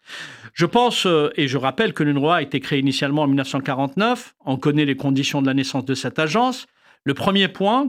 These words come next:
qu'il est intéressant d'aborder concerne la définition d'un réfugié palestinien aux yeux de la communauté internationale. Il faut préciser que le terme réfugié recouvre une définition juridique très précise qui relève du droit international.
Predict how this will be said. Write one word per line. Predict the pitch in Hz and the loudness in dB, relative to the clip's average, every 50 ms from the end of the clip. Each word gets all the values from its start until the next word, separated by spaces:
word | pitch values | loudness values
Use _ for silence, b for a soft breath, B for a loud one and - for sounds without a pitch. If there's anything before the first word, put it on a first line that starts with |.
| 269 | -4
qu'il | - - 143 135 | -4 -2 0 0
est | 135 | 0
intéressant | 131 131 131 151 139 143 139 - 147 | 0 -2 -2 -2 -2 -2 -2 0 0
d'aborder | 135 135 127 123 123 113 120 165 202 | 0 0 0 -2 -2 -2 -2 -2 -2
concerne | 196 - 160 147 - - 196 170 147 | -2 -2 -4 -4 -2 -2 -2 0 0
la | 131 127 | 0 0
définition | 131 165 175 - 156 156 143 - - 202 185 | 0 -2 -2 0 0 0 0 0 0 -2 -2
d'un | 151 139 127 | -2 -2 -2
réfugié | 135 127 - 135 123 143 165 | -4 -6 -6 -6 -4 -4 -4
palestinien | - - 135 131 - - - 139 139 170 180 | -4 -4 -6 -6 -6 -6 -4 -2 -2 0 0
aux | 165 143 | 0 -2
yeux | 123 117 143 165 165 139 | -2 -2 -2 -2 -2 0
de | 135 | 0
la | 135 135 | -2 -2
communauté | 135 - 139 143 143 143 - 160 | -2 -4 -2 -2 -2 -2 -2 -4
internationale. | 147 139 135 - 127 135 131 131 - 127 117 107 92 - - _ _ _ _ _ _ B B B B B B B | -4 -4 -4 -4 -2 -2 -2 -4 -4 -6 -6 -6 -8 -12 -16 _ _ _ _ _ _ B B B B B B B
Il | 131 | -2
faut | 131 - 175 | 0 2 2
préciser | - - - 175 156 - 160 147 127 170 208 226 220 | 2 2 0 -2 0 0 0 0 2 2 2 2 0
que | - | 0
le | 143 135 131 | -2 -2 -2
terme | 131 165 147 139 135 | 0 -2 0 0 2
réfugié | 131 139 143 - - 135 123 135 165 | 0 0 -2 -2 -2 -4 0 0 0
recouvre | 185 160 143 - - 170 156 135 135 | 0 0 -2 -4 -2 -2 -2 0 0
une | 135 131 | 0 0
définition | 135 135 131 - 135 131 127 127 151 143 131 | 0 -2 -2 0 0 0 0 0 -2 -2 -2
juridique | 113 123 131 123 123 123 123 143 147 147 - - | -2 -2 -2 0 -2 -2 -2 -2 -4 -4 -6 -10
très | - - 180 160 | -4 -2 -2 -2
précise | - - - 143 139 - 202 240 254 - | -2 -4 -6 -6 -4 -2 -2 -2 -2 -2
qui | - - 147 | -4 -4 -2
relève | 123 131 139 160 147 | 0 0 0 0 0
du | 123 139 139 | 0 0 0
droit | 131 143 165 175 | 2 2 2 2
international. | 170 151 170 156 175 180 - - 208 196 180 143 123 | 2 0 -2 -2 -2 -2 -2 -2 -2 -2 -2 -4 -4